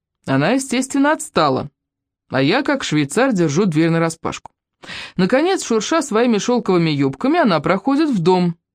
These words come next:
но дальше ни-ни. А я ничего понять не могу, тупой как валенок. Она ж здесь первый раз. Вы даже не улыбнулись. С юмором туго, ну ладно. Там лестница узкая. Я кое-как протиснулся и показываю ей дорогу.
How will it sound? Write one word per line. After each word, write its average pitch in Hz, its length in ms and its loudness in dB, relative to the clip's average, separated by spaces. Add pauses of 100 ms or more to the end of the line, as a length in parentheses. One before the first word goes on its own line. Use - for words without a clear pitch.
(100)
но 139 120 -2
дальше 185 320 0
ни-ни. 170 400 2 (1080)
А 131 100 -8
я 135 140 -2
ничего 160 260 0
понять 180 320 -2
не 139 60 -2
могу, 135 220 -2
тупой 170 320 -2
как - 180 -4
валенок. 127 460 -2 (640)
Она 139 200 0
ж 131 60 -6
здесь 139 200 -4
первый 147 280 0
раз. 175 260 -4 (1300)
Вы 139 180 -4
даже 143 260 0
не 202 100 2
улыбнулись. 240 640 -2 (920)
С - 140 -10
юмором 180 340 2
туго, 127 220 -4
ну 170 120 2
ладно. 139 240 0 (680)
Там 226 180 4
лестница 175 420 0
узкая. 127 420 -2 (320)
Я 277 260 0
кое-как 233 400 0
протиснулся 208 680 0
и 170 40 0
показываю 170 460 0
ей 170 140 2
дорогу. 165 500 0